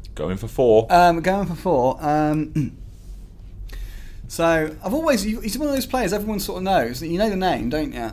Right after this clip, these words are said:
Speaker 2: Everyone's
Speaker 1: Yeah, yeah,
Speaker 2: sort
Speaker 1: yeah.
Speaker 2: of heard of him, and he was at Ipswich as a kid. What, what, he sort of, I think he looked up to Marcus Stewart back in those days, which is an interesting thing now.
Speaker 1: Mm.
Speaker 2: Um, yeah, I think he'll do really well for us. I really, really do. I,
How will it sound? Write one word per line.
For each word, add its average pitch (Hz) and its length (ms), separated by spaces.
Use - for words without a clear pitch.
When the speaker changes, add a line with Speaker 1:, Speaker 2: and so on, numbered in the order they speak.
Speaker 2:
Everyone's 185 120
Speaker 1:
Yeah, 98 180
yeah, 175 60
Speaker 2:
sort 87 200
Speaker 1:
yeah. 156 60
Speaker 2:
of 147 60
heard 156 260
of 147 80
him, 143 260
and 139 460
he 156 100
was 156 100
at 156 100
Ipswich 151 320
as 139 100
a 135 40
kid. 147 520
What, 143 400
what, 147 320
he 139 80
sort 143 240
of, 131 80
I - 40
think 160 120
he 135 60
looked 143 200
up - 120
to 143 100
Marcus 135 300
Stewart - 540
back 135 200
in 131 80
those 123 240
days, 123 320
which - 160
is 127 180
an 131 120
interesting 127 520
thing 120 280
now. 110 340
Speaker 1:
Mm. 90 280
Speaker 2:
Um, 160 540
yeah, 160 240
I 156 40
think 208 180
he'll 170 80
do 143 120
really 131 200
well 151 180
for 139 180
us. - 140
I 135 40
really, 135 220
really 127 180
do. 151 180
I, 131 440